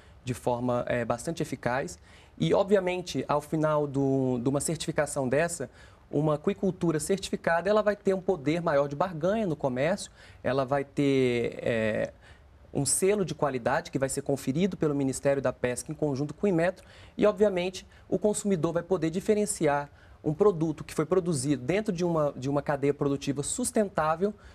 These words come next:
daquele que não tem essa, essa garantia. Então, apesar dela não ser obrigatória,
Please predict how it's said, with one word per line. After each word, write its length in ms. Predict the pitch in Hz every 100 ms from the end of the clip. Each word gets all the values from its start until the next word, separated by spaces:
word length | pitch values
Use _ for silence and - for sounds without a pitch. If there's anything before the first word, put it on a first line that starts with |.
| -
daquele 460 | - 185 - 165 170
que 160 | -
não 120 | 175 180
tem 140 | 147
essa, 240 | 143 160 139
essa 240 | 151 151
garantia. 520 | 151 175 185 - 107 - - -
Então, 180 | 139 156
apesar 460 | 151 165 170 226
dela 180 | 185 175
não 200 | 180 226
ser 240 | - 185
obrigatória, 720 | 160 143 127 120 147 175 190